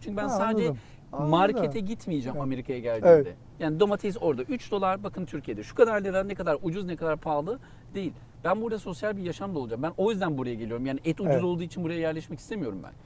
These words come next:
Speaker 2: Hem çok doğru hem de benim söylemek istediğim şu aslında. Burada et şu kadarmış, domates bu kadarmışa odaklanmak yerine ben o kadarı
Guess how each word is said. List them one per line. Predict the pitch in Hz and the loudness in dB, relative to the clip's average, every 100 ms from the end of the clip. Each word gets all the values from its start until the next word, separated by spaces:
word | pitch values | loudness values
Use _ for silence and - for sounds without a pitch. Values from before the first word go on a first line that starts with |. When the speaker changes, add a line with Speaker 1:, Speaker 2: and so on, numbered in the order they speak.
| - | -2
Speaker 2:
Hem | 220 277 | 0 0
çok | - 330 294 175 | -2 -6 -6 -2
doğru | 180 180 175 247 392 - - - - | 0 2 2 -2 -6 -10 -20 -16 -4
hem | 190 247 277 | 0 0 0
de | 226 156 | -4 -2
benim | 170 226 311 262 | 0 0 0 -6
söylemek | - 220 214 247 302 - | -2 2 4 2 -6 -8
istediğim | - - 208 254 220 | -8 -6 -6 -6 -6
şu | - 208 | 0 0
aslında. | - - 135 - - - - - - - | 0 -6 -12 -12 -16 -20 -20 -20 -18 -8
Burada | 170 254 294 285 240 220 - - - - | -4 -2 0 2 2 0 -6 -20 -12 -2
et | 254 - | -2 -2
şu | - 269 | -12 -8
kadarmış, | 277 269 262 220 165 - - 151 | -6 -2 -2 0 -2 -6 -6 0
domates | 208 247 - 208 - | 0 0 -4 -8 -8
bu | 220 | -8
kadarmışa | 254 233 226 220 196 214 - | -4 -2 0 -2 -4 -4 -2
odaklanmak | 196 190 208 - 202 190 226 359 - | -2 -2 -4 0 0 0 -4 -10 -4
yerine | 175 139 135 202 - - - - - - 156 | -4 -4 -8 -14 -16 -20 -20 -20 -20 -16 -2
ben | 151 277 311 - | 4 4 2 -6
o | 269 277 | -4 -2
kadarı | 311 254 202 151 | 0 2 2 0